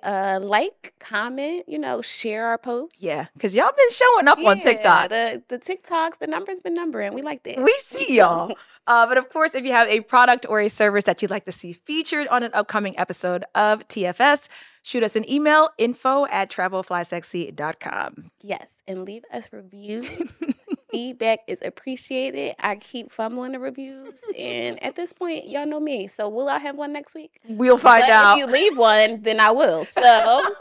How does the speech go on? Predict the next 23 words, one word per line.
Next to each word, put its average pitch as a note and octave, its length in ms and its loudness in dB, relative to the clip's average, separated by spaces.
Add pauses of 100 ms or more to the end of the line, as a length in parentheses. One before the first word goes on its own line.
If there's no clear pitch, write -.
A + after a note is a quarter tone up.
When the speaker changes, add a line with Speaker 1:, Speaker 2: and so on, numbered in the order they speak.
(180)
Speaker 2:
<laughs> G#4 460 2
Speaker 1:
leave G#4+ 160 -2
a C4+ 80 -2
review, G#3+ 600 -2
and G3 460 -4
maybe F3 380 -4
I'll A#3 120 -2
read G3+ 200 -8
it. - 1200 -2
<laughs> - 0 -
Speaker 2:
Great. A3 800 4 (280)
All A#3 220 10
right. F#3+ 180 4
I C4 140 6
think C#4+ 280 -2
that's A3+ 200 6
our G#3 140 10
episode. G#3 720 6
<laughs> - 1080 -8
Until D4+ 320 6
next C4+ 280 4
time, A#3+ 320 4
guys. A3+ 580 6